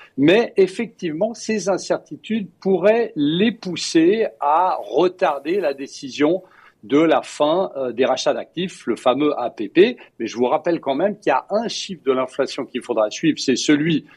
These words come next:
du deux mars, le, euh, panier de la ménagère en zone euro que surveille Christine Lagarde de très près. Donc s'il est largement au-dessus, et on sait que les conflits armés peuvent aussi apporter de l'inflation,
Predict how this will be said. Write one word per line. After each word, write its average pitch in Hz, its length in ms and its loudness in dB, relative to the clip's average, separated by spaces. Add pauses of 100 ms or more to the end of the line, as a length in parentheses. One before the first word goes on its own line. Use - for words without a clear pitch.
(180)
du 110 160 -8
deux 143 220 6
mars, 190 480 0
le, 120 460 0
euh, 101 400 -4
panier 139 300 4
de 127 40 -4
la 123 100 2
ménagère 123 640 2 (140)
en 143 140 0
zone 151 300 0
euro 147 340 2 (200)
que 151 100 0
surveille 147 480 -2
Christine 139 340 -6
Lagarde 131 400 0
de 110 80 -12
très 135 220 -2
près. 240 180 -4
Donc 160 160 -4
s'il 180 320 -2
est 160 140 4
largement 165 540 -2
au-dessus, 160 460 -6 (340)
et 120 80 -2
on 127 100 -4
sait 185 260 0
que - 100 -2
les 123 160 -2
conflits 147 380 -2
armés 143 260 0
peuvent 123 240 -4
aussi 123 260 -2
apporter 156 380 -2
de 127 60 -6
l'inflation, 127 580 0